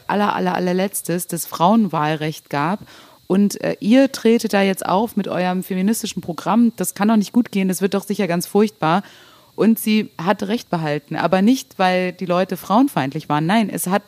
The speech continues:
sehr gut angefangen. Wir hatten ja einen total geilen Start dort. Es war ein super schöner Ort. Wir sind da hingekommen, wir sind bummeln gegangen. Ich hab ungefähr zehn Kilo Käse gekauft, ähm, habe den im Kühlschrank gelagert im Hotel.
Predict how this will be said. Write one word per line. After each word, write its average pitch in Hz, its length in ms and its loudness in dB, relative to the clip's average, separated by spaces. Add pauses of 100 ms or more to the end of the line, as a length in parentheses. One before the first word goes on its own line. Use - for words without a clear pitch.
sehr 220 240 2
gut 233 220 0
angefangen. 190 500 -2
Wir 160 80 -4
hatten 214 200 -2
ja 185 180 0 (320)
einen 180 80 0
total 185 300 2
geilen 175 280 2
Start 196 400 -2
dort. 156 340 0 (360)
Es 160 100 -14
war 175 120 2
ein 190 120 2
super 220 300 -2
schöner 175 400 0
Ort. 208 380 2 (320)
Wir 180 60 -4
sind 180 140 -2
da 175 60 0
hingekommen, 190 480 0
wir 180 80 -2
sind 185 200 0
bummeln 202 300 2
gegangen. 156 320 -4
Ich - 160 -6
hab 214 160 -2
ungefähr 220 500 2
zehn 226 300 2
Kilo 214 220 4
Käse 202 340 2
gekauft, 151 500 -2 (440)
ähm, 180 320 -2
habe 202 180 2
den 196 200 0
im 196 180 -2
Kühlschrank 185 440 0
gelagert 170 440 0
im 175 120 -2
Hotel. 185 460 0